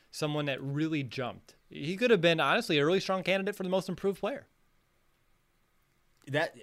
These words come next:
Speaker 2: yeah, I would definitely put him in there. And I think, you know, you having, like, the small line or, you know, just maybe a sense or two about Brent Urban and then us talking about him, I mean, that really shows how underrated he was and what he was able to accomplish in his season with the Bears.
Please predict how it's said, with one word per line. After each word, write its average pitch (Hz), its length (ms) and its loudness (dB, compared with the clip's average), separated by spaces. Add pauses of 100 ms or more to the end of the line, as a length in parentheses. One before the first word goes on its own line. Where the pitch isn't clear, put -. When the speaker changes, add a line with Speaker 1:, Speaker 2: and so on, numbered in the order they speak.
Speaker 2:
yeah, 202 220 2
I 151 80 2
would 160 160 -6
definitely 170 340 -4
put 156 140 -6
him 135 120 -4
in 131 80 -4
there. 131 140 0
And 131 100 2
I 139 60 2
think, 185 280 -4 (360)
you 175 140 -2
know, 185 160 4
you 165 260 -2
having, 202 420 0
like, 151 200 -2
the 143 100 0
small 165 840 0
line 147 500 -2
or, 135 200 -4 (100)
you 143 160 -4
know, 131 140 -2
just 139 360 -8
maybe 156 280 0
a 151 40 2
sense 180 340 -6
or 160 80 -4
two 160 200 -2
about 151 340 0
Brent 147 200 -2
Urban 131 340 -4
and 127 200 -4
then 139 320 -2 (100)
us 139 180 0
talking 175 320 0
about 135 280 -2
him, 131 320 -4 (320)
I 160 60 -6
mean, 185 140 -2
that 202 140 2
really 202 200 2
shows 202 400 0
how 151 320 4
underrated 156 440 -2
he 165 80 2
was 170 360 2
and 160 100 -4
what 151 140 0
he 160 40 0
was 156 100 -4
able 160 200 -2
to 170 160 -6
accomplish 160 540 -4
in 147 60 -6
his 139 160 -6
season 147 360 -6
with 147 100 -10
the 147 60 -14
Bears. 175 380 -10